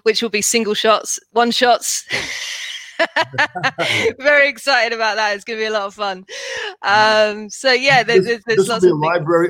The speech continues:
Speaker 2: This will be a library of just sound.
Speaker 1: Sample li-, yeah, l-, sample library of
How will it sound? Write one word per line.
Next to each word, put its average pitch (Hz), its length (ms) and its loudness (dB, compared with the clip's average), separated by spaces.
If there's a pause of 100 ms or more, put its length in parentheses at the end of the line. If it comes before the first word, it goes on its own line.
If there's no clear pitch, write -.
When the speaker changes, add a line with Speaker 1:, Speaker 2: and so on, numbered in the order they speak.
Speaker 2:
This 160 160 -2
will 147 80 -8
be 147 60 -2
a 131 60 2
library 165 400 0
of 127 80 -4
just 156 280 -4
sound. 165 180 -2
Speaker 1:
Sample 208 340 -2
li-, 190 200 -2 (160)
yeah, 196 220 -2 (180)
l-, 320 160 -10
sample 277 400 0
library 208 560 0
of 185 260 -2